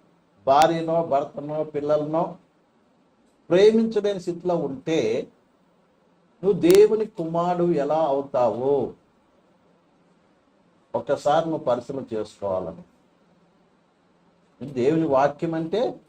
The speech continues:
వాక్యం, అందులో ఎలాంటి మార్పు ఉండదు.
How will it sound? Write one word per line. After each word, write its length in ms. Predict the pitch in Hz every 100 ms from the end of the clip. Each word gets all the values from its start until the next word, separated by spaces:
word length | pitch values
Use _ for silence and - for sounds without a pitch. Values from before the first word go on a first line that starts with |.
| _ _ _ _ _ _ _ 120
వాక్యం, 520 | 147 170 185 185 156
అందులో 220 | 147 143
ఎలాంటి 340 | 139 160 160
మార్పు 720 | 139 135 151 151 196 254 170 - _ _ _ _ _ _ _ _ 147
ఉండదు. 500 | 196 233 233 175